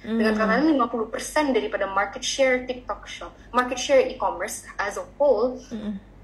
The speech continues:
Speaker 1: market share transaksi e-commerce as a whole pada saat itu didominasi, dino-, dominasikan oleh
Speaker 2: Iya.
Speaker 1: si TikTok Shop ini. Nah,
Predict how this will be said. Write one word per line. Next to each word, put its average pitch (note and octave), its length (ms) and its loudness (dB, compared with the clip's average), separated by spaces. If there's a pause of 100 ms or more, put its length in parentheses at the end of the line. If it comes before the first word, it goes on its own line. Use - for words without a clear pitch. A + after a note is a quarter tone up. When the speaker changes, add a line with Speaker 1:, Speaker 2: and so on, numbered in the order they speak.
(180)
Speaker 1:
market A#3 160 -2
share A3 240 -2
transaksi C4 480 -2
e-commerce G3 320 -6
as F#3+ 80 -6
a F3+ 80 -4
whole - 400 2
pada B3 240 4
saat G3 240 0
itu F4 80 -4
didominasi, A#3+ 720 -2 (320)
dino-, G3+ 320 -4
dominasikan F#3+ 800 0
oleh F#3+ 320 0
Speaker 2:
Iya. - 320 -18
Speaker 1:
si - 160 -16
TikTok - 240 -10
Shop - 240 -14
ini. A#3 320 -4 (320)
Nah, E3+ 80 -8